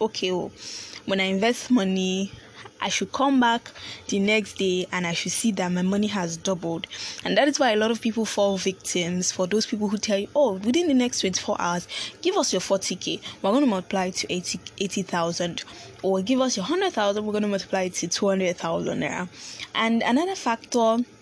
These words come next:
that I think many people who fall victims of this, you know, very unpleasant situation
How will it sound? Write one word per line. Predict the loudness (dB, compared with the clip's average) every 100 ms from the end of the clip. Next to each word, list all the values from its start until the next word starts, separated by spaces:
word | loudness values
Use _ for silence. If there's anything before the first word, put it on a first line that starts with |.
| -20 -18 -12 -2
that | 0
I | 0 -2
think | -2 2 6 4 2
many | 0 2 2
people | 0 -2 0 -2
who | -2 -4
fall | 0 2 2 0
victims | 0 -4 -2 -2 0 0 -2
of | -2
this, | -2 -2 -4 -8 -10 -12 -10 -4
you | -2
know, | -2 -4 -4
very | -4 0 2 2 2 0 -4 -10 -16 -12 -4
unpleasant | 0 0 0 2 4 2 0 -4
situation | -4 -2 0 2 0 0 -4